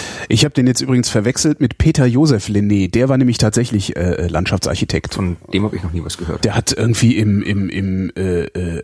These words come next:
Speaker 1: achtzehnten, Anfang neunzehnten Jahrhunderts hier so Potsdamer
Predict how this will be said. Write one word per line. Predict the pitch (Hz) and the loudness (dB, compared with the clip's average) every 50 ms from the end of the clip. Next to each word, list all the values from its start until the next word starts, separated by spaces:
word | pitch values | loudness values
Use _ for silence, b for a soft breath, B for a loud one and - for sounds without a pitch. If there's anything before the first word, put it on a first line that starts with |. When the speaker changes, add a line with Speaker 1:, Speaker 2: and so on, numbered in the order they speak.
| - - | -10 -6
Speaker 1:
achtzehnten, | - - - - - - 117 107 - - 101 | -4 -4 -2 0 0 2 2 2 0 0 -2
Anfang | 90 110 - - 107 | -2 -2 0 0 2
neunzehnten | 101 101 110 120 - - 113 - 107 | 2 2 2 2 2 0 0 0 0
Jahrhunderts | 104 95 107 120 120 113 - - | 2 2 4 4 4 4 2 2
hier | - 107 | 2 2
so | 104 113 98 | 2 2 0
Potsdamer | 92 - - - 104 - - - 117 107 107 107 104 104 104 101 98 | 0 -2 -2 -2 0 0 0 0 0 2 2 2 2 2 2 2 0